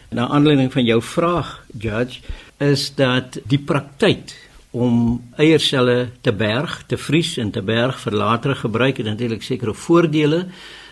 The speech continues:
Want indien 'n vrou met kanker gediagnoseer word en dan moet behandeling kry, is dit nadelig vir die eierselle gewoonlik in die liggaam.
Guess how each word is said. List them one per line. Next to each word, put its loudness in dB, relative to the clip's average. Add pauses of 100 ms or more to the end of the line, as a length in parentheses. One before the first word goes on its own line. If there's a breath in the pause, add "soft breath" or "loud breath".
(100)
Want -2
indien 4
'n -4
vrou 0
met -2
kanker -2
gediagnoseer -2
word -4
en -4
dan -2
moet -6
behandeling 0
kry, -2
is -10
dit -2
nadelig 0
vir -4
die -4
eierselle -2
gewoonlik 0
in -2
die 2
liggaam. -4